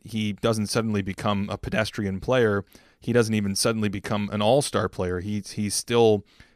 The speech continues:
is fantastic, but losing some of that edge chips away at his scoring. When you chip at the, chip away at his scoring threat, the defense as a whole has a better idea of how to react to you, and downstream,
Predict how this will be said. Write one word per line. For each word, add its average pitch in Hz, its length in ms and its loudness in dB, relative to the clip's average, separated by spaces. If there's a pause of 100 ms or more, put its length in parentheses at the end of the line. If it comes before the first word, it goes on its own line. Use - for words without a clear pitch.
(140)
is 101 420 -2 (120)
fantastic, 113 920 -4 (320)
but 110 260 4 (280)
losing 135 500 4
some 117 180 -2
of 113 120 0
that 104 220 2
edge 104 540 0 (300)
chips - 360 -2
away 123 280 2
at 104 80 0
his 95 140 -2
scoring. 117 640 0 (800)
When 123 180 0
you 113 80 0
chip - 200 0
at 135 80 0
the, 117 80 -4 (120)
chip - 200 0
away 120 240 4
at 104 60 2
his 95 140 -4
scoring 139 500 0
threat, 98 400 0 (320)
the 110 100 -2
defense 117 480 -2
as 101 140 -2
a 95 100 -4
whole 113 520 6
has 104 160 -2
a 104 40 -2
better 107 260 4
idea 98 220 0
of 92 60 -4
how 98 120 -2
to 95 60 -2
react 107 460 -2
to 117 80 -6
you, 92 260 -4 (340)
and 101 220 -6
downstream, 120 880 0